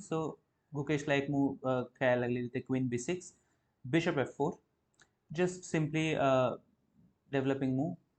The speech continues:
rook ई एट, क्वीन डी टू, rook ए डी एट आणि knight सी टू. हा नाईट आहे, हा परत गेममध्ये आला पाहिजे. ए थ्री वरती त्याला फार वेळ ठेवून चालणार नाही.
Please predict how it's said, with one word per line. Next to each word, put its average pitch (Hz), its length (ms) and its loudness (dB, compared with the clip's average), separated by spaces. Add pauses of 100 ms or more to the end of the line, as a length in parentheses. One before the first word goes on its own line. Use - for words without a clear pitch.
(140)
rook 139 200 -2
ई 127 120 2
एट, 165 140 2 (920)
क्वीन 139 280 4
डी 123 100 2
टू, 185 280 -2 (1300)
rook 170 220 0
ए 160 100 4
डी 131 140 4
एट 170 140 2 (360)
आणि 165 140 2
knight 135 220 4
सी 110 260 -6
टू. - 60 -12 (480)
हा 156 80 8
नाईट 156 300 4
आहे, 170 160 4
हा 147 420 4 (100)
परत 143 160 0
गेममध्ये 131 420 2
आला 120 160 4
पाहिजे. 120 260 0
ए 143 160 2
थ्री 156 200 -4
वरती 151 280 0
त्याला 143 160 0
फार 139 300 4
वेळ 160 120 4
ठेवून 156 200 0
चालणार 127 340 0
नाही. 120 240 -8